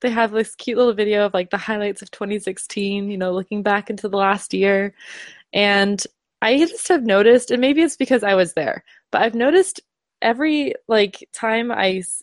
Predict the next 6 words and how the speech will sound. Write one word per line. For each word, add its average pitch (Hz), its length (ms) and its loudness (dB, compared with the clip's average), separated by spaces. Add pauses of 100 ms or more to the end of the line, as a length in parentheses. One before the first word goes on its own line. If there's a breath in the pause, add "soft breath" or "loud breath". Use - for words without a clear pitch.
(100)
I 202 140 0
read 220 280 -2
about 202 320 2
an 165 80 -6
interview 202 640 0 (640)
from 190 380 0